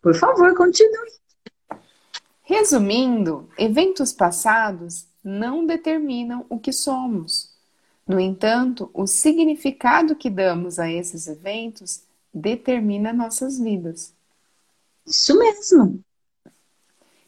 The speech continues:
Speaker 2: Então, você está dizendo mais ou menos o seguinte: o que aconteceu na sua vida até agora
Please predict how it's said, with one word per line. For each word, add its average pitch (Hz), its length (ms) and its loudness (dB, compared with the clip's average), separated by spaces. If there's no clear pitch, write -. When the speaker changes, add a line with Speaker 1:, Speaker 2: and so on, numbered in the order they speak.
Speaker 2:
Então, 226 760 2
você 247 280 2
está 349 260 2
dizendo 214 500 -4
mais 226 240 -4
ou 262 80 -6
menos 240 340 -8
o 254 60 -12
seguinte: 196 760 -8
o 247 100 -8
que 247 160 0
aconteceu 311 640 -2
na 208 140 0
sua 185 260 -4
vida 175 280 -6
até 180 200 -4
agora 185 640 -2